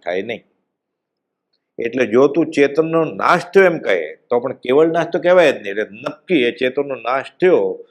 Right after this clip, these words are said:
તો નાશ થયેલી વસ્તુ ક્યાંક હોવી જોઈએ, એ બતાવો. તો કે આ બીજા જન્મમાં. તો બીજા જન્મે ગઈ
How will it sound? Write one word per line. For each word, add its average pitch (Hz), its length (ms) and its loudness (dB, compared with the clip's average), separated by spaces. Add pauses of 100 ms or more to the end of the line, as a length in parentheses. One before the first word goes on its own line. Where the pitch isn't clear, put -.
(160)
તો 117 80 -4
નાશ 117 340 -2 (120)
થયેલી 156 220 2
વસ્તુ 127 360 -2
ક્યાંક 113 180 -4
હોવી 98 300 -4
જોઈએ, 98 320 -4 (300)
એ - 60 -6
બતાવો. 107 440 -8 (1160)
તો 113 100 -10
કે 113 60 -4
આ 123 80 2
બીજા 135 300 2
જન્મમાં. 98 400 -4
તો 95 100 -14
બીજા 110 260 -2
જન્મે 131 360 -2
ગઈ 135 400 2